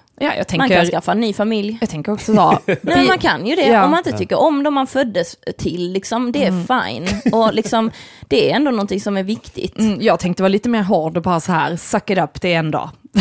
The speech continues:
Speaker 3: Mm.
Speaker 1: <laughs> Ni klarar det. Vi tror
Speaker 3: Ja.
Speaker 1: på er. <laughs> Men
Speaker 2: Ja.
Speaker 1: nej,
Speaker 3: Jag
Speaker 1: jag
Speaker 3: är
Speaker 1: håller
Speaker 3: mer
Speaker 1: med
Speaker 3: inne på
Speaker 1: dig.
Speaker 3: det också. Bara
Speaker 1: <laughs>
Speaker 3: bit ihop. Gå igenom det.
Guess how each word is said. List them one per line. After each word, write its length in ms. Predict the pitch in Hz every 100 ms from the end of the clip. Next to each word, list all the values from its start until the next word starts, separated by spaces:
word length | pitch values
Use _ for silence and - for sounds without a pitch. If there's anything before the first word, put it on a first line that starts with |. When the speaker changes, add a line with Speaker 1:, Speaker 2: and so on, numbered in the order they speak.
| 622 -
Speaker 3:
Mm. 140 | 240
Speaker 1:
<laughs> 40 | 127
Ni 100 | 214
klarar 360 | - 170 156
det. 140 | - - -
Vi 100 | 220
tror 200 | - 127
Speaker 3:
Ja. 80 |
Speaker 1:
på 80 | 123
er. 160 | - 123 - 233 339 - 311
<laughs> 480 | - 440 370 269
Men 140 | 226 202
Speaker 2:
Ja. 60 | 190 208
Speaker 1:
nej, 200 | 220 202
Speaker 3:
Jag 60 | 139
Speaker 1:
jag 40 |
Speaker 3:
är 40 | 127
Speaker 1:
håller 160 | 135
Speaker 3:
mer 60 | 139
Speaker 1:
med 100 | 135
Speaker 3:
inne 100 | 127
på 80 | 123
Speaker 1:
dig. 100 | 120
Speaker 3:
det 60 | 120
också. 320 | - 98 87 110 226
Bara 300 | 117 110 104 - -
Speaker 1:
<laughs> 220 | - -
Speaker 3:
bit 240 | 139 135 147
ihop. 440 | 135 131 127 - - 196 - 262 - 233 - 240 - 254 - 554 - - 427
Gå 140 | 151 143
igenom 360 | 139 139 127
det. 220 | 123 120